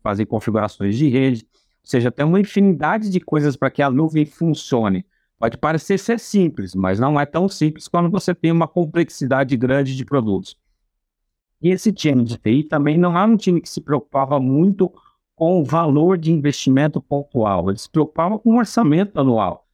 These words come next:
Aí eu tenho que comprar X servidores, fazer a requisição pro departamento de finanças, o departamento de finanças fazia o processamento, verificava se ele tinha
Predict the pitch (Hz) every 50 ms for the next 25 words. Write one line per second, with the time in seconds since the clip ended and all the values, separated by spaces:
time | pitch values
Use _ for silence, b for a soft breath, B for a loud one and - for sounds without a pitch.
0 | _ - 113 110 117 117 113 147 147 156 151 - - 143 131 - 143 147 139 -
1 | - - - 170 175 - - - 170 160 147 160 147 107 98 87 82 - - -
2 | _ _ _ _ _ _ - 104 98 101 104 107 120 - - 113 110 113 - -
3 | 110 110 - 123 101 107 101 - 107 101 - 110 107 104 101 98 - 123 120 117
4 | - - 202 190 180 196 208 - 190 160 156 151 - 156 147 - - 139 139 131
5 | 127 - - - 131 131 131 - 151 - - 151 139 123 143 139 - 143 135 -
6 | 151 135 - - 165 170 180 196 220 214 202 - _ _ _ _ _ - 127 131
7 | 139 127 - - 131 120 - 127 127 117 120 - - 127 120 117 - - 123 113
8 | 110 98